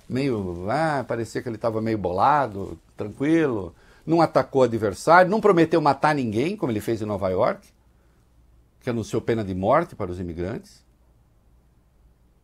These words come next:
Hã? Ninguém inventou o conteúdo fascista das falas do Trump. O conteúdo fascista das falas do Trump é dele. Hum?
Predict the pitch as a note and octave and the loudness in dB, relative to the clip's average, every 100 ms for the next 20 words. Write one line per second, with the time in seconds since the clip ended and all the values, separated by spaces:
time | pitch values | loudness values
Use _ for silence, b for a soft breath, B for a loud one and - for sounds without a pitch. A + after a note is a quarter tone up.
0 | _ _ _ _ _ _ _ - F#2+ G3+ | _ _ _ _ _ _ _ -14 -10 -10
1 | - _ _ _ _ _ _ _ _ _ | -12 _ _ _ _ _ _ _ _ _
2 | _ _ _ _ _ _ _ _ _ _ | _ _ _ _ _ _ _ _ _ _
3 | - A#2+ C#3 C3 G#3 G#3 C3 A#2+ G2+ - | -8 -2 -2 0 -2 -2 -2 -4 -6 -4
4 | A2 G#2+ A2 G2+ G2 G#2 G2 F2+ - G2 | -2 -2 -6 -8 -6 -6 -6 -10 -8 -10
5 | - G#2+ F#2+ - F2 F2+ - F#2 F2+ E2 | -10 -12 -12 -10 -8 -10 -8 -8 -8 -10
6 | - G2+ F2 F#2+ - - - A2 B2 C3 | -12 -8 -8 -10 -18 -18 -8 -4 -4 -2
7 | B2+ - B2 A#2 G#2+ - A2 A2+ A2+ C#3 | -4 -4 -8 -8 -8 -6 -6 -6 -6 -6
8 | - C#3+ C#3+ A#2+ - _ _ _ _ _ | -4 -2 -2 -2 -6 _ _ _ _ _
9 | _ _ _ _ _ _ _ _ _ _ | _ _ _ _ _ _ _ _ _ _
10 | _ _ _ _ _ _ _ _ _ _ | _ _ _ _ _ _ _ _ _ _
11 | _ _ _ _ _ _ _ _ _ _ | _ _ _ _ _ _ _ _ _ _
12 | _ _ _ _ _ _ - G2+ C3 | _ _ _ _ _ _ -10 -6 -6